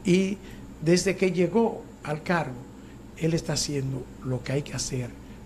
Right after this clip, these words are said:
¿Para qué? Para que el narco no pueda operar en el país. Y le está dando por donde duele, atrapándole grandes cantidades de droga y atrapando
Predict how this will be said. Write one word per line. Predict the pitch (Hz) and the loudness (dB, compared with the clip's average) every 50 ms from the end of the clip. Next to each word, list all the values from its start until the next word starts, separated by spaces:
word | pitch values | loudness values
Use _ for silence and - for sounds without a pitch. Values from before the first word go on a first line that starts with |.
| - - - | -14 -8 -6
¿Para | 139 143 143 131 | -4 -4 -4 -6
qué? | - 127 107 - - - - - - - - - - - - - - | -6 -8 -8 -8 -8 -14 -16 -18 -16 -16 -16 -16 -16 -16 -14 -10 -6
Para | 120 117 117 117 - | -4 -4 -4 -6 -4
que | - 123 117 123 - - - | -4 -2 -2 -2 -4 -6 -6
el | 131 123 117 123 | -4 -4 0 2
narco | 151 151 147 131 - - - - - - - - - - - - - - | 2 2 4 4 2 2 0 -2 -4 -4 -4 -4 -4 -2 -2 -4 0 4
no | 151 143 160 160 160 | 6 8 8 6 6
pueda | - - 160 156 160 147 143 139 139 - - - | 4 4 6 6 8 8 6 4 4 2 -2 2
operar | - 160 139 127 - 139 127 127 135 131 120 113 110 - - - - - - - - - - - - - | 4 4 4 6 4 6 6 8 6 6 4 2 -2 -8 -10 -14 -16 -16 -16 -16 -16 -16 -16 -16 -8 2
en | - 143 131 123 120 | 4 4 4 4 2
el | 120 113 117 | -2 -4 -4
país. | - - 113 104 95 76 76 85 - - - - - - - - - - | -6 -6 -6 -6 -6 -6 2 2 2 2 2 -6 -8 -8 -6 -6 -4 2
Y | - 170 | 4 6
le | 175 196 | 6 6
está | 190 - 233 247 | 4 4 2 2
dando | - 277 269 269 240 247 | 2 2 2 4 2 2
por | - - 233 220 | 4 4 4 4
donde | 208 226 226 208 208 208 | 6 6 6 8 8 6
duele, | 208 233 277 277 240 180 131 - - - - - - - - - - - - - - - - | 6 6 4 4 2 0 -2 -4 -4 -4 -6 -6 -8 -6 -2 -2 -2 -2 -2 -4 -4 -2 0
atrapándole | - 160 165 170 196 175 - - 240 285 294 254 220 196 175 170 165 170 - - - - - 151 139 | 2 2 4 6 6 4 6 6 6 8 8 6 6 6 6 6 4 2 -2 -6 -12 -14 -10 0 2
grandes | 147 160 202 240 277 277 262 226 214 208 - - | 4 6 6 6 6 4 4 4 4 2 2 0
cantidades | - - - 185 185 175 160 156 - 165 147 160 196 208 202 196 147 135 - - - - - - - - - - - - - - 117 131 | -4 -2 2 4 4 4 2 0 -2 -2 4 4 6 6 4 2 -2 -4 -4 -6 -6 -8 -12 -16 -16 -16 -16 -16 -16 -16 -16 -8 -2 0
de | 151 147 | 2 2
droga | 151 175 175 160 147 131 127 120 - - - - - - - - - | 4 4 4 4 4 0 -4 -6 -8 -12 -14 -16 -16 -16 -16 -10 -2
y | - 175 185 180 | 2 6 6 6
atrapando | 165 170 - - 151 143 139 - 185 208 190 165 147 139 | 6 4 2 0 0 0 2 4 4 4 4 2 0 -6